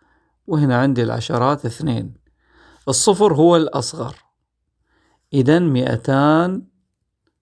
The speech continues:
واثنين أصغر عدد،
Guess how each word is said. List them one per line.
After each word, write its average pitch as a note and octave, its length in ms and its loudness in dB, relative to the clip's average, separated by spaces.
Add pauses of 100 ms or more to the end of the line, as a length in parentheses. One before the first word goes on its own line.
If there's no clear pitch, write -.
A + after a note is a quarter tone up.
(580)
واثنين D3 720 0 (400)
أصغر A#2+ 340 -2
عدد، D3 440 0